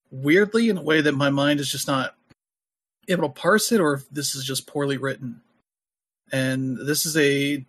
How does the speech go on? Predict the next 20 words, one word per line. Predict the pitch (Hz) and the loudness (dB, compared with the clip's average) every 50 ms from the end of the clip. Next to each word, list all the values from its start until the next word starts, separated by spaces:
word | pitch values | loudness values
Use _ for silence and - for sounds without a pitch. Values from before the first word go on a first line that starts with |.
| _ _ - | _ _ -6
definitely | 147 135 135 - 147 143 143 139 135 127 | -6 -4 -4 -4 -4 -2 -2 -2 -4 -6
J | 117 - - - 139 131 | -6 -6 -4 -2 -2 -2
R | 127 131 | -2 -2
P | 131 - - 139 | -4 -8 -10 -8
G | 135 135 135 131 | -4 -2 0 0
ass | 127 123 123 - - - | 0 0 -2 -4 -8 -6
J | - 143 131 | -4 -4 -4
R | 131 127 | -4 -4
P | 127 - 139 | -6 -8 -12
G | 127 127 139 147 | -10 -8 -8 -4
writing, | 151 151 156 165 175 190 190 - _ _ _ _ _ _ _ _ _ _ _ _ _ _ _ _ - | -2 -2 0 0 -2 -4 -8 -10 _ _ _ _ _ _ _ _ _ _ _ _ _ _ _ _ -6
uh, | 131 127 127 | -6 -4 -4
'cause | 123 131 139 | -4 -2 -2
it's | 135 131 - | -2 0 0
slow, | - - - - 135 131 139 143 147 143 147 147 147 143 143 139 | 0 0 0 0 2 2 4 6 6 6 6 6 6 4 4 2
it | 131 107 | 0 -2
repeats | 123 127 120 - - - 160 156 143 - | -4 -6 -10 -10 -8 -6 -4 -4 -2 -2
stuff | - - 156 143 135 - - | -2 0 0 0 0 0 -2
a | 139 | -2
lot. | 135 135 135 135 135 135 135 131 - - | 0 2 2 2 2 2 0 -2 -4 -8